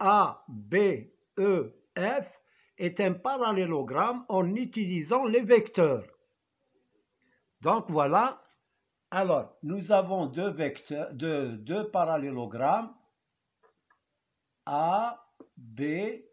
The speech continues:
C D et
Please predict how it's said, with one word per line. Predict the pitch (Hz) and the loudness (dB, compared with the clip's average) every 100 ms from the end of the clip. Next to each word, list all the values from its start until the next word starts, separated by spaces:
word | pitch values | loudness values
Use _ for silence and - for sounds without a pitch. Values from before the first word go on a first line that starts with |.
| _ _ _ _ _ | _ _ _ _ _
C | _ - 160 160 190 233 - _ | _ -16 -8 -6 -6 -10 -14 _
D | 123 139 208 147 - _ - _ _ _ _ _ _ _ | -14 -4 -2 -4 -8 _ -20 _ _ _ _ _ _ _
et | 156 175 208 240 - | -6 -2 -2 -4 -6